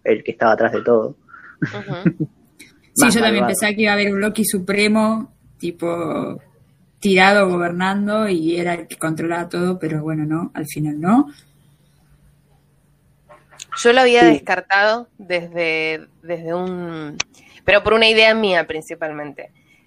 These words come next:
Speaker 2: Eh, la serie nos venía seteando varias cosas que podían llegar a ser Kang, o mismo una parte de mí decía, por ahí es Doom, quiere ser Doom. Obviamente no iba a ser Doom. Eh, pero también estaba esta cosa de que yo n-,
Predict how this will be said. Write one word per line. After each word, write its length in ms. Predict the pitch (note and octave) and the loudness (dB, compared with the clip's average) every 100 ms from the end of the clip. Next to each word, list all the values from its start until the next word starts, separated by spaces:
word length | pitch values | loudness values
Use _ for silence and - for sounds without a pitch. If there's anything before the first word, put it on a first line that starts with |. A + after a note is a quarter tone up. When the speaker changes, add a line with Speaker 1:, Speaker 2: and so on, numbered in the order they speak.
| _ - | _ -2
Speaker 2:
Eh, 300 | F3 E3+ D#3 | 2 2 2
la 140 | E3 | 0
serie 280 | - G3+ G#3+ | 0 0 2
nos 180 | G#3 F#3+ | 2 0
venía 320 | F3 F#3 G3 | -2 2 2
seteando 420 | F#3+ F3+ F#3 F#3 | 0 0 0 4
varias 300 | F3+ F#3 F3+ | 4 2 0
cosas 280 | - F3+ F#3 | -4 -8 -8
que 140 | - E3+ | -10 -8
podían 760 | D3+ G#3+ C4 B3 G#3+ G#3 G#3 | -4 -4 -2 0 0 -2 -6
llegar 420 | - - E3 F3 F3+ | -10 -8 -2 0 0
a 100 | F3 | -2
ser 300 | F#3 E3+ - | -4 -6 0
Kang, 400 | F3+ F3+ G3+ G#3+ _ _ _ - | 4 4 2 -4 _ _ _ -2
o 260 | F3 E3+ | 0 2
mismo 380 | E3 F3 F3+ D#3+ | 0 -4 -4 -2
una 260 | G3+ G3+ F#3+ | 0 2 2
parte 240 | F#3+ F#3+ | 2 2
de 140 | F#3+ E3+ | 2 0
mí 200 | F3 F#3 | 0 -2
decía, 320 | E3 - D#3 | -2 -6 -14
por 180 | - D3+ | -10 -4
ahí 140 | F#3+ | -2
es 120 | G3+ - | -2 -2
Doom, 360 | F#3 E3 F3 - | -2 -2 -6 -8
quiere 220 | G3 F3 | -6 -6
ser 220 | - D3+ | -6 -8
Doom. 300 | D#3 D3+ D3+ - _ _ | -6 -6 -8 -16 _ _
Obviamente 340 | E3+ E3 E3+ C#3+ | 0 2 0 -2
no 180 | D#3 | -2
iba 120 | D#3+ D3 | -2 -4
a 40 | |
ser 140 | - D#3 | -4 -6
Doom. 220 | D3+ F#3 _ - - - _ _ _ - | -6 -8 _ -20 -20 -20 _ _ _ 2
Eh, 280 | G#3+ G#3+ G#3 | 6 6 4
pero 140 | A3 | 4
también 180 | B3+ D#4 | 6 6
estaba 200 | D4+ B3+ | 6 4
esta 200 | B3+ A#3+ | 4 4
cosa 420 | C4+ C#4 C#4+ C4+ | 4 4 4 4
de 220 | A3+ A3+ | 2 0
que 140 | A3+ A3+ | -4 -6
yo 260 | - C4+ C4+ | -2 2 2
n-, 180 | C4+ | 0